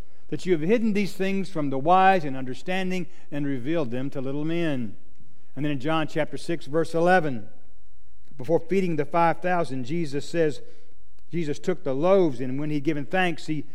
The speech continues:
distributed them to those who were seated. Just before raising Lazarus from the dead, Jesus lifted up his eyes and said, "Father, I thank you that you always hear me." Revelation chapter seven, verse eleven tells us that the angels give thanks.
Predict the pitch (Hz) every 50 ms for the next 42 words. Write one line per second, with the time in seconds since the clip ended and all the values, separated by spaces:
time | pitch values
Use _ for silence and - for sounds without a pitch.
0 | - - - - 147 139 - - - 185 220 226 180 190 170 160 135 123 - -
1 | - - - 139 147 170 165 156 160 156 156 165 165 165 151 135 - - - -
2 | - - - - - 160 156 156 165 156 - - 196 220 202 147 123 117 208 196
3 | - 185 160 185 190 185 165 - - - - - 170 196 196 165 160 170 165 151
4 | 151 165 185 196 196 170 143 165 175 170 - - - - 165 165 165 165 147 185
5 | 208 208 180 151 131 113 - - - - - - - - - 180 190 160 170 143
6 | - 135 156 190 202 196 - 175 165 175 - - 160 135 160 180 185 180 175 160
7 | 139 147 151 143 - 165 156 143 - - 180 185 185 170 170 160 151 156 151 -
8 | - - 202 214 220 214 196 - - - - - 151 131 123 110 107 107 104 -
9 | - - - - - - 147 139 135 - 151 156 135 143 170 196 208 208 196 202
10 | 196 196 180 151 - - - - - - - 170 214 233 233 226 202 180 170 160
11 | 135 117 98 - - - - - - - - - - - - - - - - -
12 | - - - - - - - - - - - - - - - - 147 151 147 165
13 | 175 170 - 165 156 147 - 180 160 156 151 143 - - 185 185 175 165 151 165
14 | 175 165 - 170 170 185 190 185 185 170 - 185 185 185 156 185 202 185 - 185
15 | 170 185 180 185 190 214 240 240 190 185 170 135 117 143 160 147 127 - 147 143
16 | 131 113 101 - - - - - -